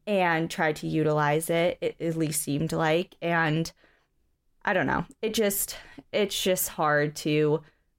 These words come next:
try and explain the thought processes of a group of people you didn't know a long time ago,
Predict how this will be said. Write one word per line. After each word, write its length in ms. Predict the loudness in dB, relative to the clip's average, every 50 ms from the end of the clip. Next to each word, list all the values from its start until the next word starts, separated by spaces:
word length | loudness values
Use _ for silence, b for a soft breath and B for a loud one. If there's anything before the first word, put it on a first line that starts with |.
| _ _
try 220 | -4 -2 0 0 2
and 120 | 0 0
explain 880 | -2 -2 -4 -6 -6 -6 -2 0 0 2 2 2 2 2 0 0 -2 -4 -6
the 100 | -8 -6
thought 320 | -4 -2 0 0 0 -2
processes 1000 | -2 -2 0 0 0 0 0 0 0 0 -2 -2 0 0 0 0 0 -2 -4 -8 -10 _ -4
of 460 | 0 2 2 2 2 0 -2 -6 -16 _ _ _ _ _ _ _ _ _ _ _ _ _ _ _ _ -6
a 80 | -6 -2
group 220 | 0 0 0 0
of 80 | -2 -2
people 280 | -2 -2 0 0 2
you 120 | 2 2 2
didn't 300 | 2 2 0 0 0 0
know 500 | 0 2 2 4 4 4 4 4 2 0 B B B B B B B -20 -20 -20 -20 -20 -20 -20 -20 -20 -20 -20 -20 -20 -8 -4
a 100 | -2 0
long 300 | 2 2 2 2 2 0
time 280 | 0 0 0 0 0 0
ago, 600 | 0 0 2 2 2 4 4 4 4 2 0 -2